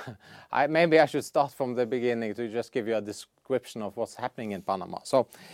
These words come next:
i-, in two thousand nine, they, the Panama authorities decided to expand the canal. Uh, and the reason for this was due to the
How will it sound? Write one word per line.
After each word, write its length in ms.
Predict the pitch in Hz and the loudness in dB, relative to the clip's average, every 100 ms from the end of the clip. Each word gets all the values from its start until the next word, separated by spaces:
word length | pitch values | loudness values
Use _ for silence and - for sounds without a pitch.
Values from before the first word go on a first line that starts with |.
| - - - _ - | -20 -20 -20 _ -10
i-, 40 | |
in 320 | 151 - 196 | -8 0 0
two 240 | 185 262 269 | 2 0 4
thousand 500 | - 185 160 147 143 | 10 10 8 0 2
nine, 440 | 156 131 87 87 _ _ - | 4 4 0 -10 _ _ -4
they, 360 | 127 131 131 _ _ - - | 2 2 0 _ _ -20 -12
the 120 | 135 | -6
Panama 480 | - 151 160 160 147 - | 2 4 4 4 4 2
authorities 720 | 135 - 135 127 165 175 - _ 120 | -2 2 2 4 0 0 -6 _ -12
decided 560 | 123 - 139 147 143 | -6 4 6 6 4
to 140 | - 123 | 0 -8
expand 600 | - - - 139 135 120 - - | -8 -2 6 6 4 -4 -10 -6
the 100 | 113 | -4
canal. 400 | 127 117 87 - _ _ _ _ _ - | -2 0 0 -4 _ _ _ _ _ -4
Uh, 220 | 123 123 131 | 2 2 2
and 160 | 143 | 0
the 80 | 143 | 2
reason 400 | 156 175 - 151 | 4 2 0 -6
for 200 | - 139 | 0 4
this 360 | 151 190 - - | 4 2 -2 -12
was 420 | 139 135 135 - | 0 4 4 2
due 240 | - 135 190 | -6 0 0
to 140 | 165 | 2
the 280 | 131 120 113 | 4 4 4